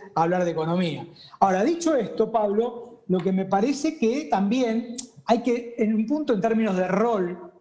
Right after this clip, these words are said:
del economista, hay que ver cuál es la procedencia o la, o si se quiere, la especialización, eh, del, del economista. Una cosa es,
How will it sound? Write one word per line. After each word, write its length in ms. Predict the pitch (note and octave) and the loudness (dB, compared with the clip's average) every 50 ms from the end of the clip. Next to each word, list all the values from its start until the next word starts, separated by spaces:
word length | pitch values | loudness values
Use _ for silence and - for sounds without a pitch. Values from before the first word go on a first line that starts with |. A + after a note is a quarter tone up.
| _ _ | _ _
del 180 | - F3 F3 F3 | -2 0 0 0
economista, 920 | F3 E3+ F#3 F#3 F#3+ G3 G3 F#3+ F3+ F#3+ - - F#3+ F#3 G3 - - - - - - _ _ _ _ | -2 -2 -2 0 0 0 0 -2 -2 -4 -4 -2 -2 -2 -2 -4 -10 -20 -20 -20 -20 _ _ _ _
hay 140 | - B3 B3 | 0 2 2
que 120 | - - B3+ | 2 2 2
ver 220 | B3+ C#4+ D4 D4 C#4+ | 2 0 0 -2 0
cuál 220 | A#3 A3+ A3+ B3+ | 0 0 0 0
es 80 | C#4 B3+ | 0 0
la 200 | A#3 A#3 A3+ A#3 | 0 0 0 -2
procedencia 1000 | - G3+ F#3+ F3+ - - F3 F3+ G#3+ A#3 A3+ G#3 G3+ F3+ - - F#3+ F3+ F3 E3+ | -2 -4 -4 -4 -4 -4 -2 0 0 0 0 -2 -4 -6 -4 -2 -2 0 0 0
o 140 | E3+ F3 | -2 -2
la, 380 | E3+ E3+ E3+ E3 E3 D#3+ D#3 - - - - - _ _ _ _ | -2 -2 -2 -2 -2 -4 -6 -8 -14 -20 -20 -20 _ _ _ _
o 80 | - E3 | -4 -2
si 100 | D#3 E3+ | -2 -2
se 140 | - F#3 | -2 0
quiere, 180 | - - B3 A#3 G#3 | 0 0 2 2 0
la 60 | F#3+ | 0
especialización, 1500 | E3 - - - F#3 F3+ - - F#3+ F3+ F#3 F#3+ - - F#3 F#3 F3+ - - B3+ C4 B3 G#3+ F#3 F3 D#3 - - - - - - _ _ _ | -4 -2 -2 -2 0 0 0 -2 0 0 0 -2 -2 -2 -4 -4 -2 -2 0 2 2 2 2 0 -2 -6 -10 -14 -16 -20 -20 -20 _ _ _
eh, 140 | - F3+ F3 | 0 0 2
del, 300 | F3 F3 F3 F3+ F3+ D#3+ | 2 0 -2 -2 -2 0
del 160 | F3+ F3 E3+ | 0 0 0
economista. 720 | E3+ E3+ E3+ E3+ F3 F3 F3+ F#3 F3+ D#3+ - - E3 D3+ | 0 0 0 0 0 2 2 0 0 -2 -2 -2 -2 0
Una 240 | F3+ G#3+ A#3+ B3 B3 | 2 2 0 0 0
cosa 320 | C#4 E4+ - - A3 G3+ | -2 -2 0 0 0 2
es, 420 | G3+ G3+ G#3 G3+ - - - - | 2 0 0 -2 -4 -8 -14 -18